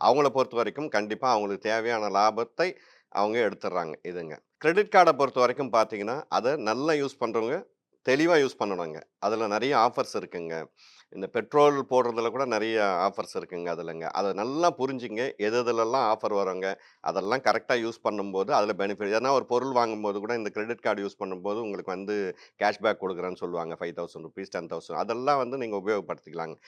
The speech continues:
ஆனால் சிஸ்டமா யூஸ் பண்ணணுங்க. முப்பது நாள்ல பேமெண்ட்டுன்னா இன்ட்ரெஸ்ட் இல்லாம பே பண்ண முடியுமான்னு பார்க்கணுங்க.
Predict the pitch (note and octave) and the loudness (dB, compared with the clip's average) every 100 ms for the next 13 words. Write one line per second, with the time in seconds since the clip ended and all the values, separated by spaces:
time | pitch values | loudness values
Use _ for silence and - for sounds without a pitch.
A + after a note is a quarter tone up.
0 | - - G2 G#2+ C#3+ D#3 _ _ _ - | -18 -2 0 2 0 -2 _ _ _ -6
1 | D3+ - D#3+ E3 C#3+ A2+ - F#2+ F2 D#2+ | -4 2 2 4 2 -2 -4 -4 -4 -6
2 | E2+ F#2+ G#2+ A2+ A2+ C3+ D3 B2 B2 A#2+ | -6 -6 0 2 4 2 2 0 0 0
3 | A2+ G#2 B2 A2 G#2+ A#2+ - A#2 A2+ B2+ | -2 -4 -2 -2 -4 -6 -6 2 2 4
4 | G#2+ G#2+ G2+ G2 F#2+ F#2+ G2+ G2 F2 F2 | 0 -2 -2 -4 -4 -4 -6 -2 -4 -4
5 | E2 | -8